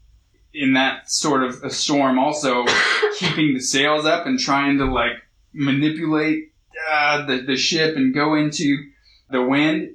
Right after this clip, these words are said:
it could really damage the mast. If you've seen, like, movies like Master and Commander, they're in a crazy storm like this.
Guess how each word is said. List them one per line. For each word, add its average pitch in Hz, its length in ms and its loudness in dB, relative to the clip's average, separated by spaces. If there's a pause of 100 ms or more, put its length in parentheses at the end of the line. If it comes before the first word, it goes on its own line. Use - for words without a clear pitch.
it 139 200 -4
could 127 400 -2
really 151 560 0
damage 131 460 -2
the 113 80 -4
mast. 123 400 0
If 120 80 -2
you've 117 160 0
seen, 120 300 -2
like, 113 220 -2 (140)
movies 123 680 -2
like 110 480 -4
Master 120 480 0
and 117 100 0
Commander, 120 680 0 (200)
they're 123 220 2
in 123 100 0
a 113 180 -2 (360)
crazy 139 480 0
storm 131 380 2
like 127 200 0
this. 131 400 0